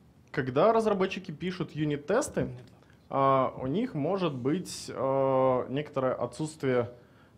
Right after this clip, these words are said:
компетенции в тестировании. Ну, случается такое, да. Мы тестировщики, мы носители этой уникальной компетенции, ровно поэтому мы до сих пор живы. А, мы попытались подсказать разработчикам, как можно эффективно писать,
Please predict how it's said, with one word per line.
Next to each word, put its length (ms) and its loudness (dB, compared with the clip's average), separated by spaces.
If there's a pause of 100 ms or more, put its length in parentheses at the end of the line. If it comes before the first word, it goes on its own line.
(160)
компетенции 500 0
в 60 -2
тестировании. 500 0
Ну, 140 4
случается 560 4
такое, 340 -4
да. 300 8
Мы 200 2
тестировщики, 640 0
мы 180 2
носители 420 2
этой 160 2
уникальной 380 4
компетенции, 640 -2 (240)
ровно 240 6
поэтому 380 4
мы 100 2
до 100 -4
сих 140 -8
пор 220 4
живы. 420 0 (960)
А, 720 4 (1500)
мы 160 6
попытались 720 2 (240)
подсказать 720 2 (120)
разработчикам, 760 2
как 220 2
можно 400 0
эффективно 480 -4
писать, 500 -4